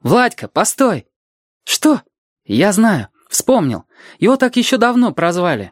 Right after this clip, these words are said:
Он тогда хвастался, что знает, как по-немецки мальчик. Ну, услыхал где-то. А мальчик по-немецки Деркнабе. Ну, вот его так и стали дразнить. А потом это переделалось в Дыркнабе. Ну, ты смотри, приходи». Я кивнул.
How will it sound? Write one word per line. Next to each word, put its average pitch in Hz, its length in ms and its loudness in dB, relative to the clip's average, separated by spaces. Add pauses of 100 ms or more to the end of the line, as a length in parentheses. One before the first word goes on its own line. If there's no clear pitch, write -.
(140)
Он 233 220 2
тогда 135 320 0
хвастался, 247 480 -2
что - 220 -2
знает, 220 300 2
как 240 220 -2
по-немецки 208 480 -2
мальчик. 190 500 -2 (280)
Ну, 254 200 0
услыхал 226 480 0
где-то. 143 440 -8 (520)
А 208 100 0
мальчик 285 300 2
по-немецки 160 560 0
Деркнабе. 160 840 -2 (360)
Ну, 254 340 -2 (120)
вот 262 240 0
его 240 220 2
так 240 260 -2
и - 20 0
стали 170 320 0
дразнить. 143 540 -2 (400)
А - 80 -2
потом 277 260 0
это - 140 -4
переделалось 220 500 2
в 131 120 -4
Дыркнабе. 139 720 0 (180)
Ну, 247 180 -2 (360)
ты 247 120 2
смотри, 277 520 0 (120)
приходи». 233 600 0 (800)
Я 98 280 -4
кивнул. 104 460 -6